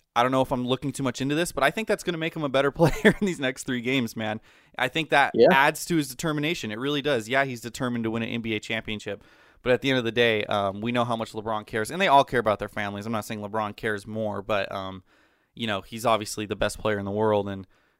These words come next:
Speaker 1: if he has just that extra little bit of motivation, the Heat are in trouble. <laughs>
Speaker 2: Yeah, man, I definitely agree with that. I was actually thinking about that last night. Like,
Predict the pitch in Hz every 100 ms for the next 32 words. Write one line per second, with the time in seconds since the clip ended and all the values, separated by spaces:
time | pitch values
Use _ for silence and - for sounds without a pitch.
0 | _ 113 - 117 110 117 113 110 127 123
1 | - 120 120 117 110 107 113 110 104 113
2 | - 101 98 110 104 101 - 101 98 92
3 | - - - 214 - _ _ _ _ _
4 | - 202 254 247 143 113 139 - 147 151
5 | 180 135 123 135 143 107 110 117 120 -
6 | 120 123 127 117 113 101 104 101 - 104
7 | 110 107 - 107 98